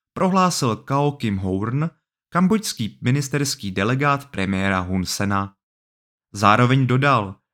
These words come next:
že Kambodža očekává přijetí kroků Bidenovy administrativy, vedoucích ke zrušení mezinárodních sankcí, uvalených na dovoz zbraní v roce dva tisíce dvacet jedna z důvodu porušování lidských práv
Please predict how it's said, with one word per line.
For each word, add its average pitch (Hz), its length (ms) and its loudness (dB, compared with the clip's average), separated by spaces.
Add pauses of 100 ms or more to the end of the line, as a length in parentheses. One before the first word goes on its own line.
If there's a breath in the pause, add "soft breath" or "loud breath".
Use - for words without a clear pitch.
(100)
že 107 180 -2
Kambodža 131 520 4
očekává 131 640 0
přijetí 143 500 -4
kroků 139 360 -2
Bidenovy 131 480 0
administrativy, 107 1000 -4 (340)
vedoucích 190 560 0
ke 117 120 2
zrušení 127 500 0
mezinárodních 117 720 0
sankcí, 113 760 -6 (360)
uvalených 185 460 2
na 131 100 2
dovoz 107 440 0
zbraní 123 460 0
v 117 40 -4
roce 117 260 -4
dva 113 180 -4
tisíce 123 400 -6
dvacet 120 360 -4
jedna 95 460 -4 (300)
z 127 120 -6
důvodu 196 360 4
porušování 123 720 0
lidských 101 420 -6
práv 98 500 -2